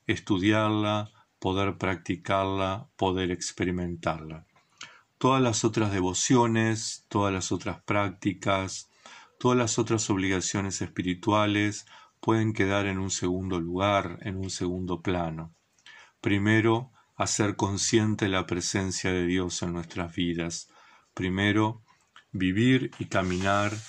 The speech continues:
bajo el santo nombre de Jesús. Primero, echar las raíces,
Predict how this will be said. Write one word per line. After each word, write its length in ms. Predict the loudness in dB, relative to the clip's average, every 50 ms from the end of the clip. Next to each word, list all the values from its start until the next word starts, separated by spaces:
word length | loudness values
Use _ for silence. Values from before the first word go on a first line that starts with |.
| -18 -20 -20 -18 -8
bajo 260 | -6 -6 -4 -2 0 0
el 80 | 0
santo 440 | 0 0 0 0 -2 -2 -2 -2 0
nombre 440 | 0 0 -2 -2 -2 -2 -2 -2 -2
de 100 | -2 -4
Jesús. 880 | -6 -6 -6 -6 0 2 2 2 2 0 -4 -6 -8 -10 -10 -12 -14 -20 _ _ _ -20 -20 _ _ _
Primero, 640 | -4 -2 -2 0 0 2 2 4 4 4 2 0 0
echar 320 | -4 -4 -2 -2 -2 0
las 200 | 0 0 -2 -2
raíces, 920 | 0 0 0 0 0 -2 -2 -2 -2 -2 -4 -4 -4 -6 -8 -8 -10 -14